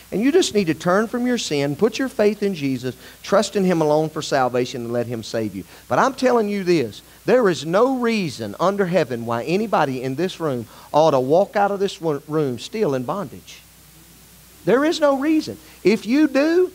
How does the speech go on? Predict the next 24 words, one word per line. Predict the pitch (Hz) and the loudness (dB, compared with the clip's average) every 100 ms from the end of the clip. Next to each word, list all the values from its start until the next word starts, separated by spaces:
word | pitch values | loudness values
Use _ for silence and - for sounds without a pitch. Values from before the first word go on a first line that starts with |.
| - - | -10 -4
it's | 196 226 | -2 -2
because | - 214 - 226 175 | -2 -4 2 0 2
you | 240 277 | 0 2
wanted | 254 359 381 - | 2 0 -2 -6
to. | 151 98 - - - - - - - - | -6 -6 -10 -20 -20 -20 -20 -20 -20 -6
Because | - 175 190 131 | -4 0 0 0
Jesus | 127 269 392 320 202 | -2 0 2 2 0
offers | - 196 185 156 - | 2 2 2 -4 -4
freedom, | - 285 262 170 - - | -2 2 2 0 -4 -14
and | 127 | -8
he | 170 | -2
doesn't | 277 269 220 | 2 2 4
offer | 214 196 143 | 2 2 -6
freedom | - 254 220 151 | -2 -2 -2 -4
tomorrow. | 127 127 240 233 156 143 - | -4 0 2 4 0 -4 -8
He | 220 285 254 | -2 2 2
offers | 170 - 120 | 0 -4 -10
freedom | - 156 135 101 101 | -6 -4 -4 -6 -10
now. | 107 185 185 - - _ _ _ _ _ _ _ _ | -4 -2 -2 -6 -18 _ _ _ _ _ _ _ _
And | 165 | -8
so | 160 247 233 | -4 0 0
it's | 196 | 0
just | 226 - - | -2 -2 0
up, | 190 | -2